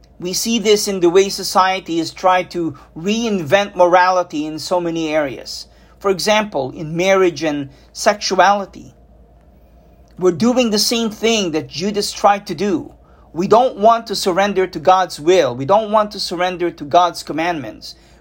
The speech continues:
We want him to surrender to ours.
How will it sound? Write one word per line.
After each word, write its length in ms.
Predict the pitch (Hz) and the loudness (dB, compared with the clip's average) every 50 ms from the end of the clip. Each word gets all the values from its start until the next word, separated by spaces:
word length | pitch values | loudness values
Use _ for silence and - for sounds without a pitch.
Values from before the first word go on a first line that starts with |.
| _ - | _ -14
We 240 | 120 165 226 262 | -10 -6 -4 -4
want 320 | 277 277 277 262 254 233 190 | 0 4 4 4 4 2 -2
him 580 | 175 196 247 254 226 185 175 175 180 175 170 - _ _ _ _ - | -2 0 2 2 2 2 0 -2 -2 -6 -10 -14 _ _ _ _ -10
to 100 | 190 185 | -8 -4
surrender 640 | - - 196 175 190 196 202 202 165 185 180 180 175 | 2 2 4 4 4 2 2 0 -2 0 0 0 -2
to 220 | 175 - 165 - | -4 -6 -8 -2
ours. 720 | - 151 147 139 127 120 107 87 - - - - - - | 0 2 2 2 2 0 -4 -8 -10 -14 -16 -16 -16 -18